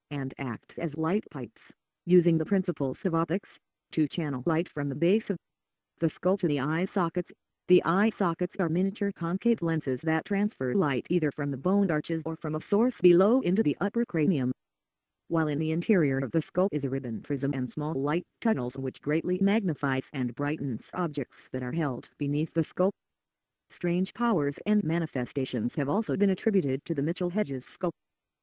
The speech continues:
During his years of testing the skull at Hewlett Packard, Frank Dorland says it sometimes displayed strange characteristics. Dorland says that often the eyes would flicker as though alive,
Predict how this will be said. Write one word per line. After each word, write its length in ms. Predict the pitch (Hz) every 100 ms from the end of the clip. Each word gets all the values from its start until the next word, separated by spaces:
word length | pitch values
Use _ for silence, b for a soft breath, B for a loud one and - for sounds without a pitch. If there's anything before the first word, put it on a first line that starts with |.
| _ _ _
During 360 | 165 196 208 220
his 200 | 220 175
years 240 | 165 160
of 100 | 139
testing 420 | 170 165 - 120
the 120 | 147 156
skull 300 | - 185 -
at 100 | 151
Hewlett 360 | 170 123 - -
Packard, 460 | 135 - 117 - _ _ _ -
Frank 300 | 185 214 -
Dorland 340 | 160 123 120
says 240 | - 156
it 100 | 127
sometimes 540 | - 208 202 151 135 -
displayed 480 | 131 - 160 170 170
strange 400 | - 170 185 -
characteristics. 800 | 175 180 - 180 160 120 - - _ _ _ _ _ _ _ 156
Dorland 560 | 180 220 254 123 143
says 240 | - 135 127
that 180 | 131
often 300 | - 170 202
the 140 | 196 139
eyes 340 | 147 165 185
would 180 | 139 143
flicker 300 | 156 156 127
as 140 | 147 131
though 140 | 156
alive, 520 | 139 135 127 117 -